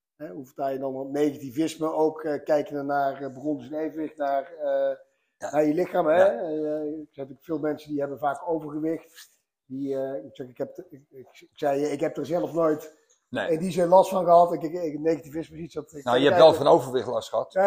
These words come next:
Speaker 1: maar
Speaker 2: maar niet
Speaker 1: niet,
Speaker 2: van het
Speaker 1: niet van
Speaker 2: negatieve-,
Speaker 1: negativisme.
Speaker 2: ja, nee.
Speaker 1: Maar er zijn natuurlijk,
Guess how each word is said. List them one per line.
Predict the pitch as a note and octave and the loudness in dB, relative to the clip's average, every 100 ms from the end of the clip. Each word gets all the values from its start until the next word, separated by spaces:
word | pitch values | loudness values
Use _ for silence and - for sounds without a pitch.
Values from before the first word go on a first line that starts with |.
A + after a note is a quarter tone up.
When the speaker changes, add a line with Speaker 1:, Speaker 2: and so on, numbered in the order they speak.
| G#3 | 4
Speaker 1:
maar | |
Speaker 2:
maar | G3 F#3+ | 4 4
niet | |
Speaker 1:
niet, | F3+ | 4
Speaker 2:
van | - | 4
het | E3 | 2
Speaker 1:
niet | A#3 | 4
van | - | 4
Speaker 2:
negatieve-, | G#3 G#3 - | 6 6 4
Speaker 1:
negativisme. | - G3+ - A2+ | 6 6 4 -6
Speaker 2:
ja, | C3+ | -8
nee. | A2+ - _ _ _ - F#3 | -12 -12 _ _ _ -14 -2
Speaker 1:
Maar | D#3+ E3+ | 2 4
er | E3 | 6
zijn | F#3+ | 6
natuurlijk, | F#3 F#3+ E3+ | 6 4 6